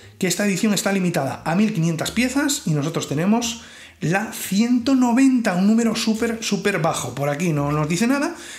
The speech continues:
y aquí también creo que venían las instrucciones del reloj. Sí, Quick Guía, guía, eh, guía fácil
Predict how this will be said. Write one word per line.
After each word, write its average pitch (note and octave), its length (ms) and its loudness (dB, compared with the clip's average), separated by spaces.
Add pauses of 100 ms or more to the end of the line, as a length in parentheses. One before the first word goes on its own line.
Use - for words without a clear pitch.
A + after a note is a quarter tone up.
y F#3+ 60 0
aquí E3+ 200 0
también A#3 320 2
creo A3+ 160 2
que A3 100 2
venían A#3 320 4
las G3 140 0
instrucciones G3 760 -2
del D#3 140 0
reloj. C#3+ 300 -2
Sí, - 300 -6
Quick G#3+ 200 2
Guía, B3+ 320 2
guía, C#3+ 400 -2
eh, D3+ 260 0
guía E3+ 200 0
fácil C4+ 400 0